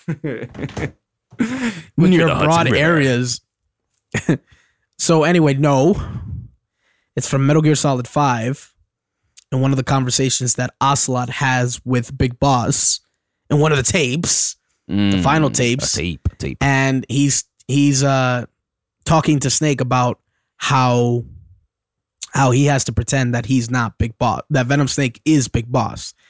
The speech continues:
Speaker 2: Mm.
Speaker 1: And he was like, Big,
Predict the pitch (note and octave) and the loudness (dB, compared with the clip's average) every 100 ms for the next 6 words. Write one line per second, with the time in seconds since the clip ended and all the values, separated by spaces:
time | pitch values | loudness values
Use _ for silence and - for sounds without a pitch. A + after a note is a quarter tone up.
0 | F#2 F2 F2 - _ _ - C3 A#2+ C3 | -2 -2 -2 -8 _ _ -2 0 2 2
1 | A#2+ B2+ A#2+ - _ _ _ _ _ _ | 2 0 -2 -6 _ _ _ _ _ _
2 | _ _ _ _ _ C3+ B2 - D3 C3+ | _ _ _ _ _ -6 -4 -2 -2 -2